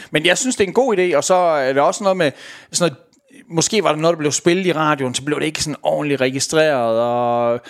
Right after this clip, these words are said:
og i dag, der er sådan en helt anden måde, at folk, de sidder ikke og udfylder fysiske sedler, og så i dag, der er det meget lettere, man trykker på en knap, så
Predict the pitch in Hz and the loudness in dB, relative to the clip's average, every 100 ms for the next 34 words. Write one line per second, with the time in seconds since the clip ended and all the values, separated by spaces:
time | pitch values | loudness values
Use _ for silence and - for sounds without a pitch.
0 | - - 160 160 175 196 214 170 165 165 | -20 -2 -2 -2 0 2 2 0 -2 -2
1 | 160 160 151 127 247 170 - 165 196 185 | -4 -4 -4 -2 -2 -2 -2 -2 0 2
2 | 165 185 160 - 185 180 202 175 - 208 | 2 2 2 0 0 0 0 0 -2 -4
3 | 208 202 147 - 226 170 131 - 135 - | -2 0 -2 -2 -2 -2 -4 -6 -2 0
4 | - 165 185 185 123 135 139 - 151 131 | 2 2 2 2 0 -2 -4 2 2 0
5 | - - - 156 196 170 151 147 156 175 | -4 -20 -10 0 2 2 2 2 2 0
6 | 160 196 208 139 127 - 190 139 135 - | 0 0 0 -2 -2 -2 -2 -2 -6 -2
7 | 175 196 - | -2 0 -2